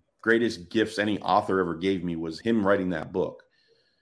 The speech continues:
Because up until I read it, I did think I was disillusioned. I did think I was a discontented person with a discontented heart. I did wonder, "Hey, how come I haven't stayed at employers?" The longest tenure of employer,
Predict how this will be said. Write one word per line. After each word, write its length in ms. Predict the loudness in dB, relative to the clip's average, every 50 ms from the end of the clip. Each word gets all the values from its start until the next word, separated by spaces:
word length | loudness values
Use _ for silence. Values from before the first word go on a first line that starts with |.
| _ _ _ _ _ -8
Because 280 | -4 0 2 2 4
up 160 | 4 2 2 2
until 260 | -2 0 2 4 4
I 100 | 4 2
read 260 | 2 2 2 4 4
it, 160 | 2 2 2 2
I 140 | 2 2
did 360 | 2 2 0 0 0 0 0 -4
think 200 | -4 -4 -2 -2
I 80 | -2
was 180 | -2 -2 -6 -8
disillusioned. 760 | -8 -8 -8 -6 -8 -8 -8 -8 -8 -8 -10 -14 -14 -6 0
I 100 | 0 0
did 460 | 0 -2 -4 -2 0 0 -2 -2 -6 -6
think 180 | -4 -2 0
I 80 | 0 0
was 220 | 0 -2 -6 -8
a 40 | -10
discontented 920 | -8 -4 -2 -2 -2 -4 -8 -8 -8 -6 -4 -4 -4 -4 -6 -10 -12 -8
person 400 | -4 -2 -2 -2 -4 -6 -8 -8
with 100 | -8 -6
a 60 | -8 -8
discontented 680 | -4 -4 -4 -4 -4 -6 -6 -2 -2 -2 -2 -2 -4
heart. 360 | -4 -2 -2 -2 -2 -4 -6 _ _ _ _ _ _ _ _ _ _ _ -8
I 80 | -6 -6
did 320 | -4 2 4 4 4 4
wonder, 360 | 4 2 2 4 2 0 0
"Hey, 180 | 2 2 2 2
how 160 | 2 0 0
come 180 | 0 -2 -2 0
I 140 | 0 2
haven't 260 | 2 2 2 0 -2 -4
stayed 680 | -8 -6 -2 0 0 2 2 0 0 -2 -4 -8 -10 -18 _ _ _ _ _ _ _ -2
at 140 | 2 2 2
employers?" 1000 | 2 2 0 -2 -2 2 2 4 4 4 4 2 0 -2 -4 -6 -10 -16 -18 _ _
The 80 | 0 0
longest 480 | 2 4 4 4 4 4 2 0 -2 -2
tenure 340 | -2 0 2 2 2 0 0
of 80 | 0
employer, 580 | -2 -4 -6 -4 -2 0 2 2 2 0 -2 -4